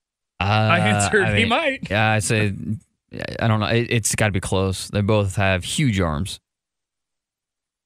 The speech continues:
Speaker 2: That's Cowboys. Everybody doesn't care about Cowboys, but would Harold Landry be in the conversation at nineteen? My answer would be yes.
Speaker 1: Yeah, we kinda talked about that earlier, how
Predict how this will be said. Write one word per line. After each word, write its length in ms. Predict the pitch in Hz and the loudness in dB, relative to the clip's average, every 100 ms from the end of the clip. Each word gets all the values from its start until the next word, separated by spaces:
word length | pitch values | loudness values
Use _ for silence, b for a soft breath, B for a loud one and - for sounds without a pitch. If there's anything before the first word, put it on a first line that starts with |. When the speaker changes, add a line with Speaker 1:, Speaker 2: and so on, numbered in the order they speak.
| - | -2
Speaker 2:
That's 340 | 185 190 - | 0 2 0
Cowboys. 960 | - - 160 160 151 156 156 160 165 160 | -2 0 2 2 2 2 2 2 0 0
Everybody 380 | 190 202 180 147 | 0 2 2 0
doesn't 220 | 139 131 | 0 0
care 140 | 143 | 0
about 200 | 135 127 | 0 -2
Cowboys, 580 | 139 127 120 127 127 135 | -2 -2 0 0 0 -2
but 220 | - 139 | -2 0
would 140 | 147 139 | 0 2
Harold 260 | 175 170 | 2 2
Landry 320 | 156 160 156 | 0 0 0
be 80 | 151 | 0
in 60 | 147 | -2
the 80 | 147 | -2
conversation 640 | 151 147 139 156 147 147 | 0 0 2 2 0 -2
at 60 | |
nineteen? 680 | 135 151 151 - 180 196 202 | -2 -2 -2 -2 0 2 2
My 200 | 147 170 | 2 2
answer 360 | 214 160 - 143 | 2 -2 -2 -2
would 160 | 127 | 0
be 100 | 117 | -2
yes. 320 | 117 107 101 131 | -2 -2 0 2
Speaker 1:
Yeah, 120 | 123 | 2
we 60 | |
kinda 180 | 123 127 | 2 0
talked 180 | 110 104 | 0 0
about 120 | 98 | 0
that 120 | 98 | 0
earlier, 400 | 98 104 101 101 | 0 2 4 4
how 380 | 101 101 98 92 | 2 2 0 -2